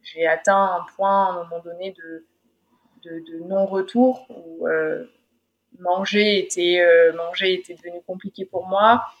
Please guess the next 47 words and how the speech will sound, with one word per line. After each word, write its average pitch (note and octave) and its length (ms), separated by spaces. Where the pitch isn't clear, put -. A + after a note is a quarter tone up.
et, G#3 360
euh, E3 680
et F3 80
les E3+ 200
entraînements F3 580
au-, E3 260
aussi. B3+ 440
Donc, E3+ 320
euh, E3 560
en - 80
fait, F3+ 280
il F3+ 40
y E3 40
a, D#3+ 160
il E3 60
y E3 60
a D#3+ 80
un E3+ 100
jour F#3+ 280
où F3+ 100
je - 80
suis F3 100
rentrée E3+ 300
dans F3 140
le E3+ 60
gymnase F#3 520
et, D#3+ 260
euh, D#3+ 300
je, D#3+ 200
je D#3+ 100
commence G#3+ 500
à, E3+ 580
à - 60
faire F3 160
le, E3 180
le D#3+ 100
footing G3+ 560
de, D#3 240
de D3+ 200
décrassage, F3+ 640
on E3+ 40
va E3 100
dire, G#3+ 240
pour E3+ 100
me E3 60
mettre E3+ 260
un D#3+ 60